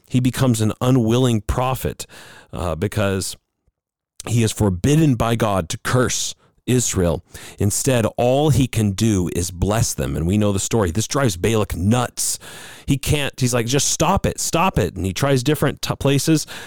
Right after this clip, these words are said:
uh, to get Balaam so that way he can curse them, uh, but he's unable to.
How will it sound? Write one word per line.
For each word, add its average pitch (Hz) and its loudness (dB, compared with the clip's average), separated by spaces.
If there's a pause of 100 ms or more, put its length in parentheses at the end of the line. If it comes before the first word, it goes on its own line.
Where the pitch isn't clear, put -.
(220)
uh, 98 0
to 127 0
get 127 0
Balaam 127 4
so 117 -2
that 113 4
way 117 4
he 107 4
can 98 -2
curse 131 0
them, 123 2 (400)
uh, 107 -2
but 104 2
he's 143 2 (100)
unable 131 0
to. - -6